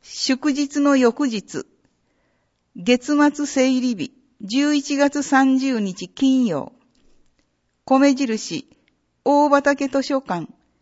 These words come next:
祝日。一般書、柳井図書館、赤猫遺文、浅田次郎、その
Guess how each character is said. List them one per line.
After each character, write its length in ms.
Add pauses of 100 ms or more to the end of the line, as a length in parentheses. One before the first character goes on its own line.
(100)
祝 440
日。 400 (2000)
一 120 (160)
般 240
書、 280 (640)
柳 460
井 20
図 160
書 180
館、 300 (920)
赤 280
猫 320 (100)
遺 120
文、 280 (720)
浅 300
田 160
次 180
郎、 300 (960)
そ 280
の 300